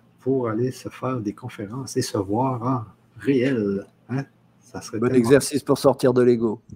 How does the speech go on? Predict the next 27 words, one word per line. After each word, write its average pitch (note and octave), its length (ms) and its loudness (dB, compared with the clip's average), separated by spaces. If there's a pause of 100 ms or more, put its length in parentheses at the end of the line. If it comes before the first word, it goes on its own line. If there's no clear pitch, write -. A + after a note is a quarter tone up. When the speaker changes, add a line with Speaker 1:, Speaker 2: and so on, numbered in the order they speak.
(540)
Speaker 1:
Et E3 180 10
oui, C3 240 6
Speaker 2:
On - 200 -10
va - 20 0
se B2 60 0
Speaker 1:
exactement. A#2+ 380 0
Speaker 2:
déconfiner B2+ 480 0
de A#2 100 -6
l'ego. A#2+ 280 0 (2000)
Merci C#3+ 300 8
aussi, D3+ 280 8
Doudou. D3 460 10
Merci C3+ 440 2
à C3+ 80 2
tout - 180 -18
le A#2+ 60 -12
monde. C3+ 320 -6 (760)
Speaker 1:
Merci C3+ 640 -2
tout C3+ 120 4
le B2+ 60 0
monde. C3+ 380 0
Alors, C3+ 300 0
on B2 80 0
se C3 160 -6
laisse C#3 120 -4
sur B2+ 160 -4
ça. - 320 -6